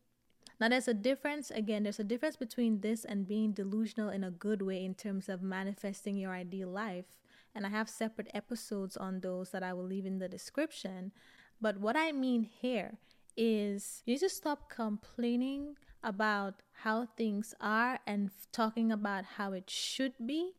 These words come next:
if that's not how it is. Because this, I don't even think that's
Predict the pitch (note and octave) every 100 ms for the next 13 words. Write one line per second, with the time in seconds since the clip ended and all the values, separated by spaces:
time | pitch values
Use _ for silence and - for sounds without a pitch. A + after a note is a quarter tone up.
0 | _ _ _ _ A3+ G3 F#3+ G#3+ G#3+ -
1 | G#3 G#3+ A3+ - A#3 G#3+ G#3 G3 - G3+
2 | F#3 F#3 G3 - - - _ _ _ -
3 | _ - A#3 A#3+ G#3+ G3+ G3 G3 - -
4 | _ _ _ - F#3+ B3+ E4 - - -
5 | _ _ _ _ _ _ - - B3 F4+
6 | G4+ F#4 D#4+ C#4+ A#3 - C4+ C4 B3+ -
7 | - _ _ G3 A3+ A3+ A3+ - - -